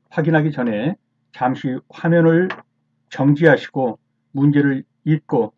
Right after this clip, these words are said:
먼저 정답을 골라보신 후에 정답이 맞춰졌는지를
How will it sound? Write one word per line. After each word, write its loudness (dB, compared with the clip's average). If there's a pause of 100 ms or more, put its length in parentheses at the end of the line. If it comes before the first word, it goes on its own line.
(220)
먼저 2
정답을 2
골라보신 -2
후에 -4 (440)
정답이 0
맞춰졌는지를 0